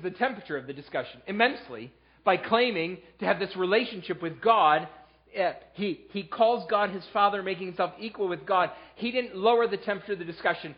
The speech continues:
He raised it tenfold. And now he gives this description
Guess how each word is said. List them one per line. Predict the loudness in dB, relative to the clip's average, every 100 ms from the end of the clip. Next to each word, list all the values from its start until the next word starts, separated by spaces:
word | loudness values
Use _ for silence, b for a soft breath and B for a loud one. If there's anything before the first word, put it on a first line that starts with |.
| B
He | _ -4 -2
raised | 2 6 6 4 -6 -10
it | -12 -14 -20 _ _ _ _ _ _
tenfold. | 0 0 -6 -14 _ _ _ 2 2 2 -10 -18 _ _ _ _ _ _ _ _ _ _ _ _ _ b b
And | -8 -4
now | -4
he | -4 -8 -8
gives | -8
this | -8 -18 _ -20 -20
description | -20 -12 -12 -12 -14 -18